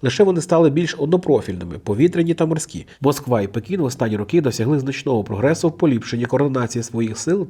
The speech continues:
та й довіра між ними значно зросла. Була навіть історія про випадок, коли накази московицьким солдатам давали китайські генерали.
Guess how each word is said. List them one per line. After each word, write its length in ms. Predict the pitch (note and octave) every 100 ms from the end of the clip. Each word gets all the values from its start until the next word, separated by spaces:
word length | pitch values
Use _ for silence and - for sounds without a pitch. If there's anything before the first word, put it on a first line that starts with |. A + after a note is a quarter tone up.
| -
та 100 | E3+
й 80 |
довіра 400 | E3+ C#3+ A2+ D3
між 260 | D#3+ E3 D3+
ними 260 | G2+ G2+ A#2
значно 380 | A2+ G#2+ -
зросла. 380 | B2+ D3+ - -
Була 260 | G2 D3 F#3
навіть 260 | E3 D#3
історія 320 | A2+ - F3 C#3+
про 160 | B2+
випадок, 320 | F#3+ A#2 A#2
коли 180 | - C3
накази 440 | A#2+ B2 C3 A2 G2
московицьким 640 | G#2 - G#2+ G#2 - F2+
солдатам 500 | - G2 C3 F#3 F3+ - - -
давали 400 | D3 C#3 F2+ F#2+
китайські 460 | C#3+ - D#2+ -
генерали. 380 | G2+ A#2 D3+ A#2+